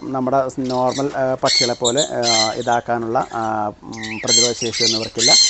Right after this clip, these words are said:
അപ്പോൾ അതിൻ്റെ പേരിൽ നമ്മൾ അതുകൊണ്ടാണ് ഇവർക്ക് വിറ്റാമിൻ മരുന്നും മറ്റുള്ള കാര്യങ്ങളൊക്കെ, ആ, കൊടുക്കണത്. ആ, നമ്മുടെ പ്രകൃതിയിലെ പക്ഷികളൊന്നും തന്നെ വിറ്റാമിൻ മരുന്നും കഴിക്കാറില്ലെന്ന് നിങ്ങൾക്കറിയാലോ. പ്രകൃതിയിൽ നിന്നുള്ള ഭക്ഷണം തന്നെയാണ് അവർ കഴിക്കുന്നത്.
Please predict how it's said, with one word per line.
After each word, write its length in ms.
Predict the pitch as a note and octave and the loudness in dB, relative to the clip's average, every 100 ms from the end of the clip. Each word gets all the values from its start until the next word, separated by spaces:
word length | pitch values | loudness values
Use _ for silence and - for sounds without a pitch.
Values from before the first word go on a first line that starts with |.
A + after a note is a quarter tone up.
| - - G3+ | 2 -6 2
അപ്പോൾ 140 | G3+ | 6
അതിൻ്റെ 240 | G3 F#3 | 6 6
പേരിൽ 180 | F3+ F#3 | 6 6
നമ്മൾ 260 | F#3 E3+ E3+ | 6 8 10
അതുകൊണ്ടാണ് 400 | E3+ D#3+ D#3+ D#3 | 8 8 6 6
ഇവർക്ക് 260 | D3+ - | 4 4
വിറ്റാമിൻ 680 | D3+ D#3 D3 D3 D3 C#3 C3+ | 6 6 4 2 2 2 2
മരുന്നും 560 | C#3 C3+ C3 C3+ A#2+ A#2 | 0 0 0 -2 -2 0
മറ്റുള്ള 280 | B2+ C3 B2+ | 0 2 2
കാര്യങ്ങളൊക്കെ, 440 | C3 A#2+ A#2 B2+ - - | 2 0 -2 0 4 4
ആ, 260 | B2 A#2+ A2+ - | 4 4 4 4
കൊടുക്കണത്. 520 | B2 B2 - A2+ C#3+ - - - - - - | 4 4 2 2 0 -2 -4 -12 -10 -8 -2
ആ, 100 | D3+ | 2
നമ്മുടെ 240 | D#3+ E3+ F3 | 6 10 12
പ്രകൃതിയിലെ 420 | G3 F#3+ F3+ F3+ | 12 10 10 8
പക്ഷികളൊന്നും 460 | F#3+ - F3+ F#3 F3+ | 6 6 6 8 6
തന്നെ 320 | F#3+ G3 - - F3 | 4 2 -8 -10 0
വിറ്റാമിൻ 400 | F3+ G3+ F#3 F#3 | 4 8 8 10
മരുന്നും 280 | F#3+ F#3+ F#3+ | 8 8 8
കഴിക്കാറില്ലെന്ന് 560 | G3 F3+ F#3+ F#3 F#3+ | 8 10 10 10 8
നിങ്ങൾക്കറിയാലോ. 520 | G3 G3 F#3 F3 C3 G#2 - - | 6 10 12 12 10 6 -8 2
പ്രകൃതിയിൽ 340 | E3+ D#3+ D3+ D3 | 6 8 8 8
നിന്നുള്ള 300 | C#3 C#3 C#3 | 6 6 4
ഭക്ഷണം 300 | C#3 - B2 | 0 0 -2
തന്നെയാണ് 240 | B2 A#2+ A#2 | -2 -2 -2
അവർ 100 | A#2 | -2
കഴിക്കുന്നത്. 440 | A2+ - G#2 | -2 -4 -6